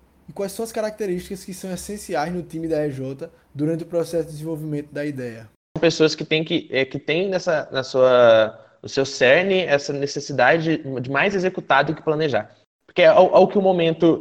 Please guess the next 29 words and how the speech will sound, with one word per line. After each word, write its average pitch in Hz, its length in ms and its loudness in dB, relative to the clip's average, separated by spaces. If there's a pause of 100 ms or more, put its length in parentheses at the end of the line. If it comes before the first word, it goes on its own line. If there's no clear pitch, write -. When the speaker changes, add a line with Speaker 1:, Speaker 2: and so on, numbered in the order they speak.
Speaker 2:
traz 127 260 2
muito, 110 180 -6
né? 117 80 -6
O 117 60 -4
Marçal 127 380 0
falou 135 200 2
já 123 220 -2 (240)
na 110 80 -8
pergunta 113 300 -2
anterior 113 460 2
de 143 120 -6
que 139 160 -4
quanto 208 480 0
que 202 160 -6
não 175 180 0
é 170 60 2
mais 165 240 -4
previsível 156 640 -2
você 160 260 -4
seguir 143 240 -6
um 151 80 -6
planejamento, 147 720 -2 (260)
principalmente 139 440 -2
a 147 60 2
médio 139 340 2
e - 20 2
longo 139 180 0
prazo, 113 400 2
né? 107 140 -6